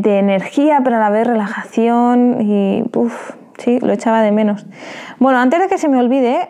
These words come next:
eh, ayer nos conté una cosa importante que aprendí sobre esta ciudad de Barnaul y, bueno, en realidad sobre todas las de Rusia, y es que resulta que en todas, todas las ciudades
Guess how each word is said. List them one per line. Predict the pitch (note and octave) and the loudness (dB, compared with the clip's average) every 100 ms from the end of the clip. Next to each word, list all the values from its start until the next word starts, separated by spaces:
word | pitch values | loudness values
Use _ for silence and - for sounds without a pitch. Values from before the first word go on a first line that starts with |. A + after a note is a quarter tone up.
| - | -2
eh, | A3+ G#3 G3+ G3+ G#3 | 0 0 2 2 0
ayer | G3+ G#3 C4 | 2 2 4
nos | D#4+ F4 | 2 0
conté | D4+ B3 B3 | 2 2 2
una | C4+ A#3 | 2 0
cosa | G#3 C4 | 0 0
importante | B3 G#3 F#3+ F#3 G#3 C4 | 2 2 0 0 2 2
que | |
aprendí | G#3 F#3+ F#3 F#3 F#3+ | 2 2 2 2 2
sobre | G3+ - G#3 G3+ F#3 F#3 F3+ F#3 - - - | 0 0 0 0 0 0 0 0 -2 -4 -6
esta | G3+ - | -4 -4
ciudad | A#3+ B3 G#3 | 0 2 4
de | G3+ | 2
Barnaul | G3 F#3 F3 F#3+ C4 - | 2 0 0 2 0 0
y, | G#3 | 0
bueno, | G3 F#3+ | 2 2
en | F3 | 2
realidad | E3+ F#3 | 2 0
sobre | A3+ E4 A3 | 0 0 2
todas | G3+ G3+ G3+ | 2 0 2
las | G3 F#3 | 0 0
de | F#3 - | 0 0
Rusia, | F#3+ F3+ B3 C#4 - - - - | -2 -2 0 -2 -4 -16 -16 -2
y | A#3 | 0
es | A#3 | 2
que | C#4+ | 0
resulta | C4+ B3+ C4+ B3+ A3+ | 0 -2 -2 -2 -2
que | A3+ | -2
en | G3+ G3 G3 | 0 0 0
todas, | B3 D4 E4 D#4+ | -2 0 -4 -4
todas | - C4 A#3 A3 | 0 2 2 2
las | C4+ C#4+ | 0 0
ciudades | - G#3 A3+ C#4 F#3 C#4+ - - | 0 2 4 4 2 0 -2 -10